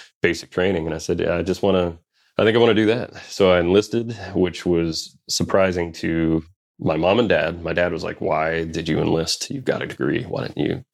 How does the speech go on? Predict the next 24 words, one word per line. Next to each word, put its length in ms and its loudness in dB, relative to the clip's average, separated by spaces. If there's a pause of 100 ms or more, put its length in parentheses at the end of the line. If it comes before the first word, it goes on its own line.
(120)
I 60 -8
said, 180 -2
"This 120 -4
is 60 -2
what 160 2
I 60 0
wanna 240 0
do." 240 -4
And 80 -8
my 160 -2
dad 240 2
was 140 -2
very 340 2
skeptical 480 -4
because 380 -2
he's 460 -2 (140)
seen 640 2
Navy 260 0
seals, 640 0
he's 200 -2
wor-, 220 -2
you 80 0
know, 160 0
seen 720 0